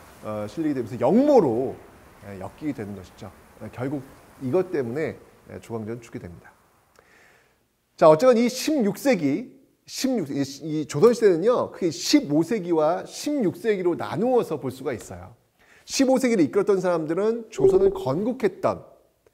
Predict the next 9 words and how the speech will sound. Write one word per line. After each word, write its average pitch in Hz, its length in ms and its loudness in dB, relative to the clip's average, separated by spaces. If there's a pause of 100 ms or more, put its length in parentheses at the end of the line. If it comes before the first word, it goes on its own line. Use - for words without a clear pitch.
(120)
예, 110 80 -8
바로 127 180 -4
혁명파 240 340 0
사대부의 175 300 -2
후손들이고, 151 840 0 (720)
그리고 208 180 0
십육 302 360 0
세기 262 180 -2
뭐냐면 196 420 0